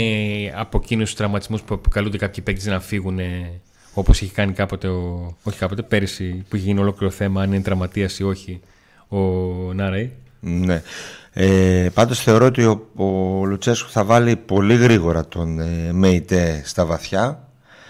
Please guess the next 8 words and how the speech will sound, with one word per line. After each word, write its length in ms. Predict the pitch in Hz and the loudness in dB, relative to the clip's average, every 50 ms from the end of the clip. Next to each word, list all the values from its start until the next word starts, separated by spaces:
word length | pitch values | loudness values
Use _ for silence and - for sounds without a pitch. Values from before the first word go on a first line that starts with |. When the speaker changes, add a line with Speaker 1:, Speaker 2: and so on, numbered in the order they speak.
| - - - _ _ _ _ _ | -20 -20 -20 _ _ _ _ _
Speaker 2:
γιατί 400 | - 98 92 98 90 90 - 117 | -4 0 2 2 2 2 -2 -4
και 120 | - - | 0 0
ο 60 | 110 | 0
Τσιγκάρας, 1080 | - - - 87 82 98 110 113 113 107 95 87 80 78 - - - - - - - _ _ _ _ _ _ _ - - - - - - _ _ _ _ | 0 0 -8 -2 4 6 8 8 8 8 6 4 0 -2 -6 -8 -8 -8 -10 -12 -14 _ _ _ _ _ _ _ -20 -20 -20 -20 -20 -20 _ _ _ _
ε, 600 | - 92 90 87 85 85 85 87 87 85 85 82 87 - - - - - - - - - - - _ _ _ _ _ _ | -6 -2 0 0 0 0 0 0 -2 -2 -4 -6 -10 -10 -12 -12 -14 -16 -18 -20 -20 -20 -20 -20 _ _ _ _ _ _
που 200 | - - 107 101 | -6 -2 2 4
ρίσκαρε 460 | 98 110 120 113 - - 101 95 90 90 | 6 6 4 4 2 2 2 2 4 2
εκεί 1000 | 87 - - - 107 107 101 98 95 92 90 87 85 85 85 85 85 - - | 0 -2 0 2 2 4 4 4 2 2 2 0 -2 -2 -4 -6 -10 -12 -16